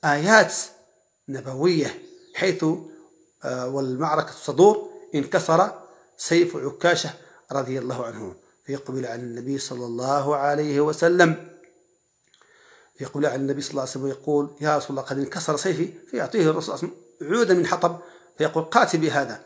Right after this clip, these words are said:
فلما أن أخذه إلى يده صار سيفا حادا، فقاتل به رضي الله عنه في هذه الغزوة وبعد هذه الغزوة، حتى استشهد في سبيل الله يوم اليمامة. فحقق الله سبحانه وتعالى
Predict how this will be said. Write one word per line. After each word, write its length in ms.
فلما 320
أن 60
أخذه 280
إلى 200
يده 200
صار 520
سيفا 480
حادا، 680
فقاتل 540
به 180
رضي 200
الله 160
عنه 280
في 360
هذه 180
الغزوة 440
وبعد 260
هذه 200
الغزوة، 360
حتى 300
استشهد 580
في 140
سبيل 280
الله 300
يوم 580
اليمامة. 800
فحقق 500
الله 200
سبحانه 360
وتعالى 240